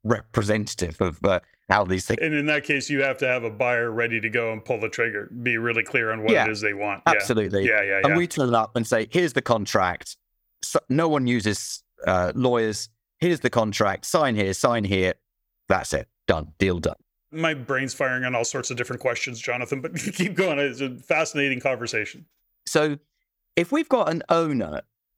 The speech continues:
Speaker 1: who wants to sell, money is lower down their priority list. What we're doing now is thinking,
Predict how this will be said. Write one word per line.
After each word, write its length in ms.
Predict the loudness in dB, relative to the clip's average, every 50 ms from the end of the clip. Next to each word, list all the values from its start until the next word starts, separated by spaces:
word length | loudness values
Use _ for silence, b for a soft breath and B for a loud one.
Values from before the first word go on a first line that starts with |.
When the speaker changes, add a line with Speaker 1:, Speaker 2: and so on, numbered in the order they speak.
| _ -2
Speaker 1:
who 140 | -2 0
wants 380 | 0 0 -2 -2 -2 -4 -6 -6
to 80 | -4 -4
sell, 580 | -4 -2 0 0 0 0 0 0 -2 -2 -6 _ _ _ _ _ _ _ _ _ _ _
money 440 | 0 0 2 2 2 2 2 2 2
is 160 | 0 2 2
lower 340 | 2 2 4 4 2 2 2
down 320 | 2 2 2 4 2 2
their 140 | 2 0 0
priority 600 | 0 _ 2 2 4 4 2 2 0 0 0 0
list. 420 | 0 0 0 -2 -4 -6 -8 -12 -16 _ _ _ _
What 180 | -2 -2 0
we're 180 | 2 2 0 2
doing 320 | 2 2 2 2 2 2
now 240 | 2 2 2 2 2
is 160 | 0 -2 -2
thinking, 520 | 0 0 0 0 0 0 0 0 -2 -4